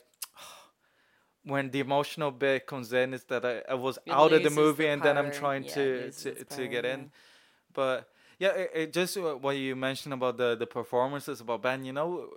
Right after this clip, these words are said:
Speaker 1: wh-, wh-, what performances they called back to me, and that's the power of this movie that I,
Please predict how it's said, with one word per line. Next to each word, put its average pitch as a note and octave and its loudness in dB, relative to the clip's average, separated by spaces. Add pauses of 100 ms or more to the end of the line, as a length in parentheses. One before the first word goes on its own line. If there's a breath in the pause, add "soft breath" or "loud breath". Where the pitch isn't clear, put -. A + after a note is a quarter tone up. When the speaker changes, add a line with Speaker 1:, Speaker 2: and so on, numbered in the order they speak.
(200)
Speaker 1:
wh-, B2 -18
wh-, - -20
what B2+ -2
performances C3 -10
they G#2+ -10 (180)
called A#2+ -4
back A2 -2
to D3 -12
me, A#2 -8
and A#2 -10 (360)
that's B2+ -6
the - -10
power B2 2
of G#2+ -2 (160)
this C3 -2
movie A#2+ -6
that - -10
I, A#2 -8